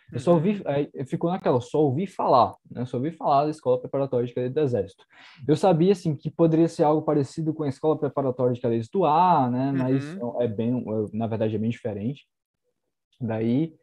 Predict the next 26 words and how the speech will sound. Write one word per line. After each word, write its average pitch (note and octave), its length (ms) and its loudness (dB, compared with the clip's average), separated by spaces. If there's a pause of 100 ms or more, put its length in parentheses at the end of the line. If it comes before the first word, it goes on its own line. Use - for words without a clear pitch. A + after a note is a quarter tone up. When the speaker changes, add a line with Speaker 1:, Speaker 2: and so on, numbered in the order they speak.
(300)
Speaker 1:
beleza, E3 280 6
ficou B2 160 -2
em D3 100 2
off D3+ 320 2
isso F3 420 -2
e E3 240 -4 (380)
continuei C#3+ 380 -2
meu D3 120 -2
ensino C3+ 300 -2
médio, C#3+ 420 0 (400)
focado B2 420 2
na C3+ 140 0
faculdade A#2+ 500 -2
de, A#2 440 -4
de A2 120 -2
medicina, C3+ 720 -2 (540)
e C#3+ 80 0
depois D3 280 2
eu D#3+ 60 -2
fiquei D#3 240 -4
um C#3+ 60 -2
pouco D3 240 -2
pra D3 140 -2
engenharia C#3+ 360 -2
da D3 80 -2
computação. C#3 640 -8